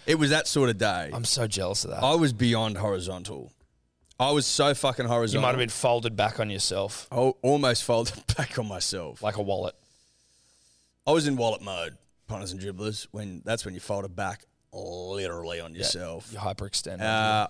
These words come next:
Speaker 1: I had to get up twice to walk Tonka, and that was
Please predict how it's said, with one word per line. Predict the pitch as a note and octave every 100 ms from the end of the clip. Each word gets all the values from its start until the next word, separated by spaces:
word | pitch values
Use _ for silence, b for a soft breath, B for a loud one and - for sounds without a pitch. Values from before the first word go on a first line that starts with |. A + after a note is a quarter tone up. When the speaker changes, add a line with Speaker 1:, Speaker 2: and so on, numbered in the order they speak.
| -
Speaker 1:
I | G#2+
had | F#2 A#2+ B2
to |
get | A#2+ A2+
up | G#2
twice | - - G#2+ A#2 E3 - - - _
to | -
walk | G#2+ G#2 -
Tonka, | - G#2+ A#2+ C3+ F3+ G#3 _ _ _ _ _ _ _ _ _ -
and | A2 G2 F#2+
that | G#2+ G2+
was | G#2 G2 F#2+ F#2+ - -